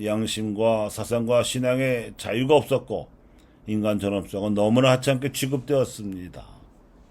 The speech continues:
이에 천주교는 신적 가치에 따라서 평등과 자유와 인간 존엄성을 요구하였으며 백 년 박해 만에 신앙의 자유를 인정받아서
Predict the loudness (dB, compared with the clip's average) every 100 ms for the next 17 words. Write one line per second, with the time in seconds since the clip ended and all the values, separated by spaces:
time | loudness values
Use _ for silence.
0 | -20 -20 -20 0 2 2 0 -2 0 2
1 | 2 2 0 -4 -14 -20 -20 -20 -20 _
2 | -2 0 2 4 2 2 -2 2 2 2
3 | 0 -2 -4 -10 _ _ -20 -18 -2 0
4 | 0 0 2 4 2 0 0 0 2 2
5 | 2 -2 -2 2 4 2 4 4 4 2
6 | 0 0 2 0 2 0 -2 -6 -10 -12
7 | -12 -16 -20 -20 _ _ _ -4 -2 0
8 | 0 0 -2 -4 -8 -12 -6 -4 0 2
9 | 2 2 0 -4 -14 -20 -20 -8 -2 4
10 | 4 6 4 4 4 4 2 2 0 0
11 | -2 -2 -8 -10 -12